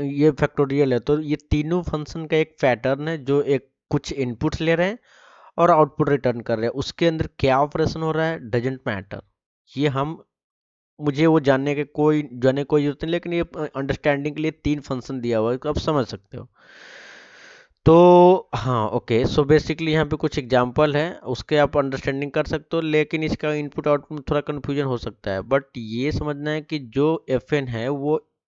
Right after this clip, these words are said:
वो फन-, इन-, आर्गुमेंट्स लेगा, इनपुट लेगा और वो रिटर्न करेगा रिजल्ट। उसके अंदर ऑपरेशन सम हो रहा है, factorial हो रहा है और फिबोनाची हो रहा है, doesn't matter, ठीक है। तो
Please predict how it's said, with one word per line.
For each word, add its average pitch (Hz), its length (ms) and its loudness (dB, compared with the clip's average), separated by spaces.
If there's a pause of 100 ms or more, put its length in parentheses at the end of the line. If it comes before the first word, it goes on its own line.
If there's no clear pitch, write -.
(220)
वो 127 280 0
फन-, 143 300 -6
इन-, 123 300 -6
आर्गुमेंट्स 120 720 0
लेगा, 123 260 0
इनपुट 135 460 -4
लेगा 131 320 -2
और 143 300 -2
वो 139 160 -2
रिटर्न 135 340 0
करेगा 113 340 -4
रिजल्ट। 101 400 -6
उसके 147 280 -4
अंदर 139 280 -2
ऑपरेशन 131 480 -4
सम 139 360 -2
हो 143 120 -4
रहा 143 120 2
है, 139 60 -4
factorial 131 460 -8
हो 143 120 -4
रहा 143 180 -4
है 147 240 -6 (160)
और 135 260 2 (1080)
फिबोनाची 147 520 0
हो 143 160 2
रहा 143 120 2
है, 170 180 -6 (200)
doesn't 113 320 -2
matter, 98 480 -12
ठीक 135 160 -6
है। 185 240 -6 (840)
तो 180 380 8